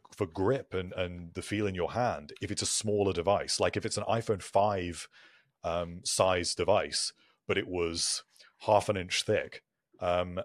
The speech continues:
then that would be really easy to hold. But if you're talking about, uh, an iPhone fifteen Pro size device, or even with this rumored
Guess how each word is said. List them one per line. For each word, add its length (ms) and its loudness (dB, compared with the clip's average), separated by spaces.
then 680 0
that 220 6
would 120 -2
be 100 -4
really 280 -2
easy 300 -6
to 80 -4
hold. 480 0
But 100 0
if 120 2
you're 100 2
talking 340 -2
about, 560 0
uh, 240 -6
an 80 -2
iPhone 300 0
fifteen 440 -6
Pro 540 4
size 300 -2
device, 360 -2
or 120 -4
even 280 -2
with 300 -4
this 280 -4
rumored 440 -2